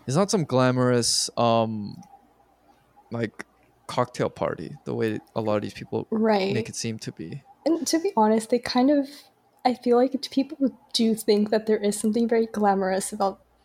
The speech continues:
Speaker 2: being in the mental hospital. Um, because there's a sort of, it's, I think, like, Kat Marnell talks about this, but, uh, you know, it's also seen around, I don't know, like, the bell jar, or not the bell jar exactly, but, but girls who worship the bell <laughs> jar,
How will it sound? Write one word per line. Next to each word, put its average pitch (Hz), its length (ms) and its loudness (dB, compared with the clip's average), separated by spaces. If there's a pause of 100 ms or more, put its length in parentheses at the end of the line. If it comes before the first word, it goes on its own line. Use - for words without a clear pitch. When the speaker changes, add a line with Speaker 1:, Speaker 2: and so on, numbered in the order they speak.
(100)
Speaker 2:
being 214 240 4
in 208 100 4
the 214 80 4
mental 196 440 2
hospital. 214 840 -2 (540)
Um, 202 380 2
because 254 320 0
there's 240 280 2
a 294 80 4
sort 220 280 0
of, 294 200 2 (380)
it's, - 240 -2
I 247 80 0
think, 240 240 -2 (100)
like, 226 160 -2
Kat - 240 2
Marnell 262 300 2
talks 226 280 -2
about 220 200 0
this, 214 320 0
but, 202 320 2
uh, 160 140 0
you 226 120 4
know, 202 220 4
it's - 200 -2
also 214 280 2
seen 196 260 0
around, 185 400 4 (560)
I 226 60 -2
don't 214 100 4
know, 185 160 2
like, 180 240 -2
the - 140 -16
bell 185 200 2
jar, 185 360 2
or 185 320 0 (100)
not 339 300 2
the 226 80 0
bell 190 160 4
jar 185 120 0
exactly, 180 420 -2
but, 185 180 -2 (300)
but 185 140 -2
girls 190 280 0
who 196 180 2
worship 175 400 0
the 220 60 -2
bell 226 180 4
<laughs> 214 80 6
jar, 285 100 8